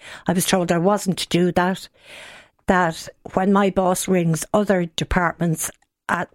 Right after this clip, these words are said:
uh, that are like where I work, I'm clerical staff, not medical, by the way, um, that she's met with extremely professionalism.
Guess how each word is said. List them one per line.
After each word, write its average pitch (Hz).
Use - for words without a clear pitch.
uh, 185
that 170
are 170
like 190
where 175
I 185
work, 165
I'm 180
clerical 190
staff, 165
not 180
medical, 165
by 165
the 160
way, 165
um, 170
that 180
she's 175
met 196
with 180
extremely 208
professionalism. 160